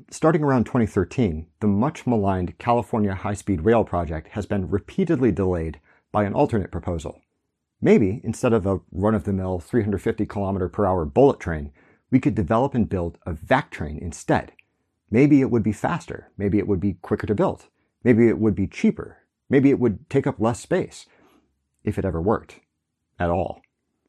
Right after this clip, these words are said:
Despite general skepticism among the project's handlers,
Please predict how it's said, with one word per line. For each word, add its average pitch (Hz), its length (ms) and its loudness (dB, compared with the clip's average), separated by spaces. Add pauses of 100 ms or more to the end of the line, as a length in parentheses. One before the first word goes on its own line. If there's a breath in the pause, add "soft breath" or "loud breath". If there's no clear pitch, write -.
(400)
Despite 113 440 -2
general 107 280 -2
skepticism 95 580 -6
among 92 260 -6
the - 60 -16
project's 87 460 -8
handlers, 90 540 -4